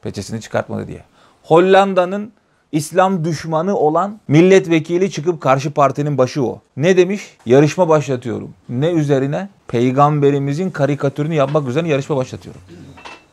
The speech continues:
Para ödülü vereceğim diyor. Neyi gösteriyor bunlar? He, bunların vakti geldi artık. Ama, ama dikkat etmemiz gereken şey şurası.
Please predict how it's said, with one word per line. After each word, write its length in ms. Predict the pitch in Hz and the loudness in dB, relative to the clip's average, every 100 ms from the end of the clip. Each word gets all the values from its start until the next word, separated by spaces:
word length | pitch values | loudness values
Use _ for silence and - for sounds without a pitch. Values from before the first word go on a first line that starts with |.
| _ _ _ _ _ - | _ _ _ _ _ -2
Para 280 | 135 160 170 | 4 6 6
ödülü 280 | 160 156 143 | 4 0 0
vereceğim 420 | 131 120 113 98 | -2 -4 -8 -12
diyor. 320 | - - _ _ _ _ _ _ _ _ _ _ _ _ _ _ _ _ _ _ _ 151 | -16 -20 _ _ _ _ _ _ _ _ _ _ _ _ _ _ _ _ _ _ _ 2
Neyi 240 | 180 226 | 4 6
gösteriyor 520 | 208 196 175 170 165 | 4 2 0 0 -2
bunlar? 360 | 160 175 226 247 | -4 -6 -8 -8
He, 240 | - 143 139 127 117 82 104 | -16 -12 -10 -8 -10 -10 -8
bunların 640 | 127 147 127 117 139 127 | -4 -2 0 -2 -2 -2
vakti 320 | 110 - 127 | -4 -4 -8
geldi 340 | 110 104 120 | -6 -6 -6
artık. 420 | 110 - - _ _ _ _ _ - _ _ _ | -6 -10 -20 _ _ _ _ _ -20 _ _ _
Ama, 420 | 170 214 175 113 95 _ _ | 4 4 2 -4 -14 _ _
ama 400 | - 160 127 104 110 | -10 -8 -8 -12 -18
dikkat 340 | - 156 151 | -14 -12 -8
etmemiz 420 | 139 - 131 131 | -8 -8 -8 -6
gereken 400 | 117 110 110 147 | -4 -4 -4 -4
şey 240 | 117 131 101 | -4 -8 -8
şurası. 480 | - 147 110 - | -4 -4 -4 -10